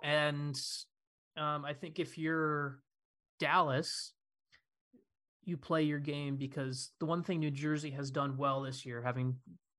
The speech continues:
watched them quite a bit and done that, is they have not overly, um, adjusted their game to the opponent. And that's a good thing. They've, they've, they've gone and said, "Hey, this is how we play. We're good.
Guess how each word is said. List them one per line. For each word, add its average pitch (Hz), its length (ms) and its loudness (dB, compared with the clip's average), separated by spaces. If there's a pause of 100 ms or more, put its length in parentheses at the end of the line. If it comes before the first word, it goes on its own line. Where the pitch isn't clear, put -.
(200)
watched 139 300 -2
them 143 120 -4
quite 139 200 2
a 135 60 4
bit 131 240 6
and 135 140 -2
done 131 160 0
that, 135 180 0
is 135 140 -4 (380)
they 156 260 4
have 147 420 0
not 156 600 2 (140)
overly, 139 800 2 (240)
um, 123 540 0 (1000)
adjusted 143 580 2
their 131 180 2
game 123 360 -4
to 143 100 -10
the 139 80 -4
opponent. 131 500 -8 (220)
And 131 340 0
that's 143 200 2
a 156 40 0
good 151 300 2
thing. 123 240 -8
They've, 135 260 0 (640)
they've, 147 440 2 (440)
they've 139 160 2
gone 156 280 6
and 139 140 0
said, 143 260 2
"Hey, 143 520 2 (100)
this 151 180 -8
is 156 140 -10 (920)
how 151 160 2
we 143 160 -2
play. 139 400 4
We're 135 160 4
good. 123 340 2